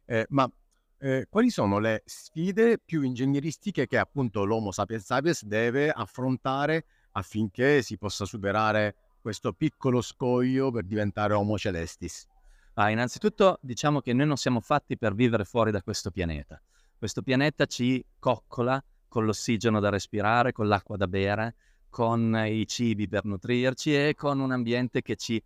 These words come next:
Speaker 2: fa bene all'anima. Prendere questo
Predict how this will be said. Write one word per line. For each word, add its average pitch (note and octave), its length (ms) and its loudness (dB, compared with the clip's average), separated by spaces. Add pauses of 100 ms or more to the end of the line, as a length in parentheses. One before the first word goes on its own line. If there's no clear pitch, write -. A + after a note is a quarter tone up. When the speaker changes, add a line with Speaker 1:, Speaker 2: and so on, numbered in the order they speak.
(140)
Speaker 2:
fa - 240 -2
bene A2+ 640 0
all'anima. F2+ 680 -2 (680)
Prendere F#3+ 600 4
questo B2+ 720 -2